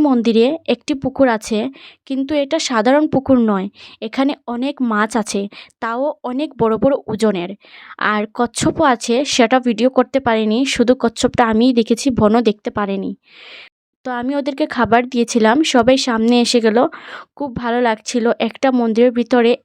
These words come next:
এমন দৃশ্য। এখন যে জায়গায় যাচ্ছি সেটা হচ্ছে অনুষ্ঠানের জায়গা, বিয়ে বা অন্নপ্রাশন বা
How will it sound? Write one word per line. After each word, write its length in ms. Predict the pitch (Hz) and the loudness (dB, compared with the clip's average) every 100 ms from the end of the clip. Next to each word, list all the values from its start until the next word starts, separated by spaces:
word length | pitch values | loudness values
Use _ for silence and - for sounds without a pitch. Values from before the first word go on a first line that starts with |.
| 233 | -4
এমন 180 | 247 285 240 | -2 0 0
দৃশ্য। 260 | 226 - 226 240 269 _ _ _ _ _ _ 220 | 0 0 -2 -2 -8 _ _ _ _ _ _ -16
এখন 260 | 214 294 302 | -8 -4 -2
যে 60 | 247 240 | 0 -2
জায়গায় 300 | 220 214 220 | -2 0 0
যাচ্ছি 280 | 208 - 220 311 - | -2 -2 -2 -2 -2
সেটা 240 | 220 233 220 | 0 2 2
হচ্ছে 280 | 220 - 269 - | 2 2 2 2
অনুষ্ঠানের 480 | 220 220 - 220 220 220 | 0 0 0 0 2 0
জায়গা, 260 | 208 196 262 311 - - - 247 | -2 0 0 -2 -10 -16 -12 -8
বিয়ে 280 | 226 233 233 247 | -4 0 2 2
বা 80 | 240 240 | 2 2
অন্নপ্রাশন 580 | 226 247 247 240 - 240 | 2 0 2 0 2 0
বা 80 | 226 | 2